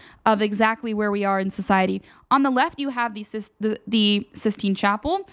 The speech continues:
which Michael-, Michelangelo painted in the early fifteen hundreds. And on the right, you have a, a piece of, quote, art that was sold at Art Basel a few years ago,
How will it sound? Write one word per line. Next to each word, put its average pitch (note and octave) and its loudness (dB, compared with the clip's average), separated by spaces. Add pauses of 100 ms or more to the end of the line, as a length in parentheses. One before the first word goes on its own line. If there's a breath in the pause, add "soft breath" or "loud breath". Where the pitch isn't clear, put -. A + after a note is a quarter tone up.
(120)
which - -6
Michael-, A3+ 2
Michelangelo A3+ 0
painted B3+ -2
in A3 2
the G#3 0
early G3+ 2 (300 loud breath)
fifteen A#3 2
hundreds. C#4 2
And D4 2
on D4+ 6
the D4 2
right, D4+ 0
you D4+ -4
have C#4+ 0 (560 soft breath)
a, C4 2
a C4 0 (160)
piece F4+ -10
of, C#4 -12 (120)
quote, C#4 -2
art D4 4 (240)
that B3+ -2
was B3+ -6
sold D4 -2
at B3 -2
Art C#4+ 0
Basel G#3+ 0
a G#3 -6
few A3 -12
years G3 -10
ago, A3 0